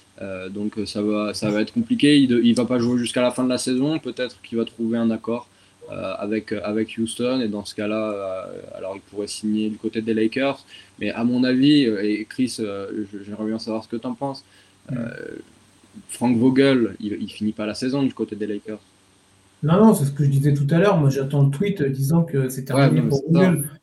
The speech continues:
Speaker 2: Allez, ils vont, là, je sais pas, il reste combien de temps de match avant le, le All-Star, là, le break, là ? C'est ce week-end,
Speaker 1: Euh,
Speaker 2: non ?
Speaker 1: bah, écoute, le All-Star break, euh, c'est, c'est ce week-end. Euh, non,
Speaker 2: Ouais,
Speaker 1: c'est
Speaker 2: voilà,
Speaker 1: le
Speaker 2: donc, euh, je sais,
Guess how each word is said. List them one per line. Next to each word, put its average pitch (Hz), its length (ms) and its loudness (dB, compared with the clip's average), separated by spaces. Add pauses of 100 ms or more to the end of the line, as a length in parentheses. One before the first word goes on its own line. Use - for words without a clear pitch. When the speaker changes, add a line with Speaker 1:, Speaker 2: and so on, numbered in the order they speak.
Speaker 2:
Allez, 143 240 8
ils 160 100 8
vont, 143 220 4
là, 156 200 6
je 156 80 6
sais 170 180 2
pas, 180 140 2
il 175 80 4
reste 160 260 2
combien 170 240 4
de - 60 2
temps 175 160 2
de 170 40 4
match 170 280 0
avant 147 220 0
le, 139 260 8
le 139 160 6
All-Star, 143 420 0
là, 123 240 -8
le 123 60 -16
break, 139 380 -10
là ? 117 100 -18 (640)
C'est - 140 -16
ce - 100 -10
week-end, 190 260 2
Speaker 1:
Euh, - 80 0
Speaker 2:
non ? 190 220 4
Speaker 1:
bah, 165 160 2
écoute, 156 320 -4
le 123 160 -2
All-Star 120 340 -4
break, 135 320 -4 (160)
euh, 117 60 -4 (100)
c'est, 113 360 -2
c'est 113 160 -10
ce - 180 -8
week-end. 120 320 -6 (420)
Euh, 120 160 0
non, 135 140 6
Speaker 2:
Ouais, 170 80 6
Speaker 1:
c'est 160 140 4
Speaker 2:
voilà, 170 180 6
Speaker 1:
le 139 220 6
Speaker 2:
donc, 147 60 0
euh, 139 220 10
je - 100 2
sais, 139 120 -2